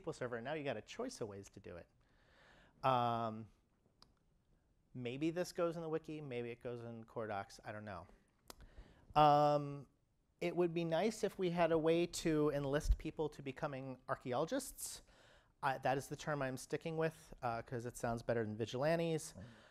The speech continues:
Um, that collect submissions of code examples, look exa-,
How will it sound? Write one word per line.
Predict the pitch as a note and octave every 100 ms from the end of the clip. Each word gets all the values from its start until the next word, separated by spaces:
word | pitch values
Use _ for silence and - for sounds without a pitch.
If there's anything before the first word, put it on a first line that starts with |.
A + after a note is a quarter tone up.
| -
Um, | - C#3 A#2+ A2 G#2 - - _ _ _ _ _ - D#3
that | C#3+ C3+ C#3+
collect | - D#3 F3+ -
submissions | - F3+ F3+ - F#3 E3+ D#3+
of | D3+
code | E3+ D#3
examples, | C#3 C#3+ C#3 - C3+ B2+ - - _ _ _ _ _ _ -
look | D3 D3
exa-, | B2+ B2+ D3